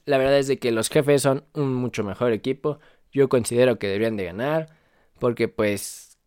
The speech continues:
Jaguars, pues, todavía les falta ese equipo y yo voy Jefes. Giants, Eagles es otro juego divisional. Si este lo gana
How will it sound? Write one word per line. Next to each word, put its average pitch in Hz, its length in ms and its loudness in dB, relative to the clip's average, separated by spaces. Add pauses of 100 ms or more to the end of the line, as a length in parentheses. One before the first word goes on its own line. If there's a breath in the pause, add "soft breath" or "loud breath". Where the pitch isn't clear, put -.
(140)
Jaguars, 175 400 2
pues, 135 300 -2
todavía 226 340 8
les 156 220 2
falta 156 280 2
ese 143 160 -2
equipo 135 540 -6 (540)
y 117 140 -6
yo 127 140 2
voy 123 300 2
Jefes. - 560 -8 (420)
Giants, 185 720 4 (280)
Eagles 190 520 0
es 156 360 -4
otro 175 260 -4
juego 170 260 2
divisional. 135 640 -2 (200 soft breath)
Si - 200 0
este 170 220 2
lo 143 140 4
gana 139 400 -2